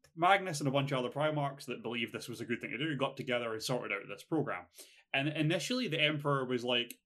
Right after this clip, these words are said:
"Okay, you're handling this in a reasonable manner. You're training them properly. Okay, we'll see how it goes."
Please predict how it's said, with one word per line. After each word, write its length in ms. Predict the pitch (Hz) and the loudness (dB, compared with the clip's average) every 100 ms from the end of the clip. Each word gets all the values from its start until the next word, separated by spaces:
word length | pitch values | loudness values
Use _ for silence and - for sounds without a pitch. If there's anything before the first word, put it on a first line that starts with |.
| _ - | _ 2
"Okay, 420 | 156 147 104 95 107 | 4 8 6 6 0
you're 120 | 123 | 4
handling 580 | 156 165 151 143 135 131 | 4 6 4 4 4 2
this 280 | 127 - | 2 0
in 160 | - 123 | -2 0
a 80 | 123 | 2
reasonable 540 | 127 127 120 120 107 | 4 2 0 -4 0
manner. 440 | 151 180 180 165 - _ | 0 0 -2 -8 -12 _
You're 100 | 127 | -4
training 380 | 127 165 160 147 | 2 2 2 2
them 120 | 123 | -2
properly. 600 | - 180 180 175 165 147 - _ _ _ 156 | -2 -6 -6 -8 -8 -10 -14 _ _ _ 6
Okay, 440 | 160 151 139 98 | 6 8 6 6
we'll 120 | 107 127 | 2 2
see 180 | 165 | 6
how 120 | 147 131 | 6 4
it 120 | 127 | 2
goes." 360 | 117 90 - | -4 -4 -12